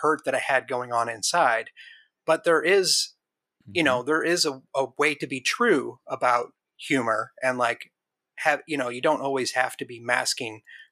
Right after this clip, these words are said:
Speaker 1: things. You know, there is true comedy out there. There's true, you know, humor. And I think that's something that, like, Ghostbusters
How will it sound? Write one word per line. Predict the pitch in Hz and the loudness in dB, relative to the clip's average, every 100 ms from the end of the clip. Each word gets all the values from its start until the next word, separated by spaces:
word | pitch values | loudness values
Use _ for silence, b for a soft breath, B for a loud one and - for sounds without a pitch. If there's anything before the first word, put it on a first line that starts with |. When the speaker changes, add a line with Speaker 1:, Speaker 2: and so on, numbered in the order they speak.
| _ | _
Speaker 1:
things. | 127 107 107 | -2 0 -4
You | 127 | -2
know, | 117 | 0
there | 123 127 | 0 0
is | 139 156 - | 0 0 0
true | - 147 147 | -2 -2 -2
comedy | - 127 135 135 113 | 0 2 2 0 -4
out | 123 131 | -4 -4
there. | 110 117 | -6 -8
There's | 113 | -8
true, | - - 143 143 139 127 B B B _ | -6 -2 0 0 -2 -6 B B B _
you | 131 | 0
know, | 113 107 110 _ _ _ | 0 0 -8 _ _ _
humor. | - 165 151 117 123 _ b _ _ - | -2 2 2 0 -4 _ b _ _ 2
And | 127 123 123 - | 2 2 -2 -2
I | 156 | 0
think | 202 185 | 0 2
that's | 151 156 | 2 2
something | - 147 147 | 0 0 0
that, | 127 127 | 0 0
like, | 117 113 | -4 -4
Ghostbusters | - 131 139 - 123 - 127 113 | -2 -2 -2 -2 -4 -2 -6 -6